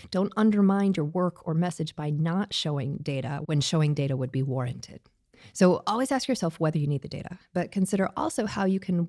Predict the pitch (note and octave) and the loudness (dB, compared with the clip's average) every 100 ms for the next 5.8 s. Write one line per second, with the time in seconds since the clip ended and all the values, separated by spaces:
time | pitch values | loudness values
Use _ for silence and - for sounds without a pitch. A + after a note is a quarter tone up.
0 | - F3+ E3+ - - B3 A3 E3 D#3 - | -4 0 0 -2 -2 2 4 2 -2 -4
1 | D#3+ D#3 F3 D#3+ D#3 - D#3 - C4 G#3 | -4 -2 -2 -2 -4 -10 -12 -6 -2 0
2 | B2+ - - - - E3+ D#3 C#3 A#2 - | -2 -4 -12 -20 -2 0 0 -2 -4 -4
3 | - C3+ C3 - - - _ _ _ _ | -4 -4 -6 -10 -20 -20 _ _ _ _
4 | _ _ _ _ _ _ _ _ - F#3+ | _ _ _ _ _ _ _ _ -8 4
5 | A#3+ E4+ E4 G3 - - - - | 4 4 2 0 -4 -8 -16 -20